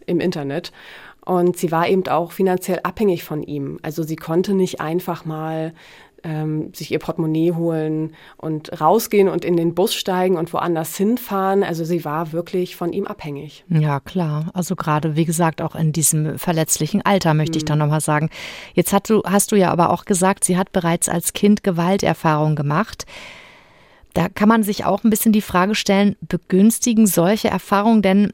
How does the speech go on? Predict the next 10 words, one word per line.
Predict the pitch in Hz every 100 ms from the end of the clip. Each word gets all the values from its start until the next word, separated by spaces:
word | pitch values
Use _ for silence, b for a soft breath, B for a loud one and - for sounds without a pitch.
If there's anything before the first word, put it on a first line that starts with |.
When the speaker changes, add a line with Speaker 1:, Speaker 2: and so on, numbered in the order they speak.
| -
Speaker 2:
dass | 180 175 -
erwachsene | - 160 - - 240
Personen | - 175 160 156 185 202
dann | 190 170
auch | - 226 - -
eher | 196 170 160 -
in | 170 165
gewaltvollen | 156 160 170 220 - 170 165
Partnerschaften | - 220 226 160 - 151 - 165 156
leben? | 214 208 147 147